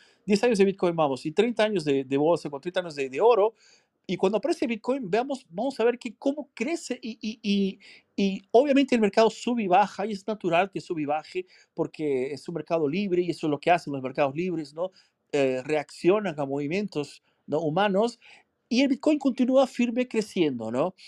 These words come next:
Eh, independientemente de, de, de lo que sucede con, por ejemplo, la bolsa, lo que sucede con el oro. Y el oro, por ejemplo, no. El oro tiene un comportamiento, ¿no? Eh, veo que parado y, y va para abajo, ¿no?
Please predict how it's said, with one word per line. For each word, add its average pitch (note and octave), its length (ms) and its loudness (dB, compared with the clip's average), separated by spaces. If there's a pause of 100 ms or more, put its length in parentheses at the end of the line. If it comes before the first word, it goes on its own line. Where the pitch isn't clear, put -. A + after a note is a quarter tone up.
(260)
Eh, C#3 120 0
independientemente G#3 880 0
de, D#3+ 200 2
de, D3 200 -4
de D3 180 -2
lo D3 180 2
que C3 300 -4
sucede F3 460 4
con, C3 240 -6
por C3 120 -2
ejemplo, C#3+ 400 -4
la A#2 100 0
bolsa, D3+ 360 2
lo C#3+ 120 -4
que - 80 -20
sucede C3 220 -12
con B2+ 160 -4
el C3 60 0
oro. B2 240 2 (320)
Y D3+ 100 2
el D#3+ 60 4
oro, G3+ 160 4
por E3+ 140 -6
ejemplo, F#3+ 380 -2
no. E3 360 -2
El C#3+ 240 -8
oro E3 300 2 (320)
tiene E3 160 0
un D#3+ 80 -6
comportamiento, D#3+ 680 -4 (300)
¿no? E3 260 2
Eh, B2+ 400 0
veo D#3+ 200 0
que - 100 -10
parado E3+ 560 2
y, C3+ 220 -8
y B2 220 -8
va B2 200 -8
para C3 160 0
abajo, A2 380 0
¿no? B2 240 -8